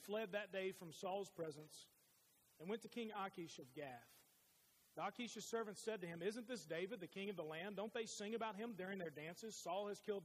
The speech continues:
thousands, but David his tens of thousands." David took this to heart and became very afraid of, of King Achish of Gath. So he pretended to be insane in their presence.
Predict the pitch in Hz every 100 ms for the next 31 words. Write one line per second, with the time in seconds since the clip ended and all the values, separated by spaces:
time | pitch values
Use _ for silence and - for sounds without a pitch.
0 | - 160 196 196 226 - - - - -
1 | 127 151 180 202 208 - - 143 - 175
2 | 185 202 202 208 208 202 226 226 - -
3 | - - - - - - - - - 247
4 | 254 180 247 214 233 - 220 151 226 214
5 | 180 165 202 185 160 208 226 202 - 254
6 | 226 147 - 190 147 - 175 165 165 165
7 | 139 147 - - 135 123 123 - - -
8 | - - - - - - - - - -
9 | 180 208 202 - 233 214 185 190 180 175
10 | - 220 220 165 139 131 - 147 123 120
11 | - -